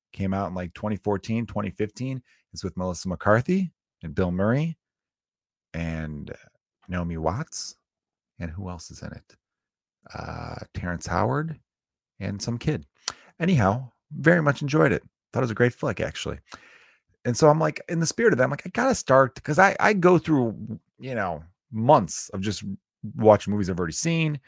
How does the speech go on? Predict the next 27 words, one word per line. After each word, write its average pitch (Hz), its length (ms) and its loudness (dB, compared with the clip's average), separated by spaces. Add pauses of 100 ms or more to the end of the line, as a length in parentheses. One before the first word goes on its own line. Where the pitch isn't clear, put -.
(500)
watching 85 340 -2
T 160 160 0
V 156 80 2
shows 147 240 4
I've 143 80 2
already 156 160 4
seen. 156 480 -2
I 123 80 -2
just, 143 240 0
I 123 80 4
don't 180 120 6
know. 131 80 6
I, 101 220 2
I 117 40 4
get 143 240 4
into 151 200 6
that. 92 340 4 (840)
They 147 140 6
say 196 240 6
that 160 240 4
people 151 280 0
with 135 120 2
anxiety 107 600 0
do 87 200 -6
that 80 240 -6
a 73 40 -8
lot. 67 320 -10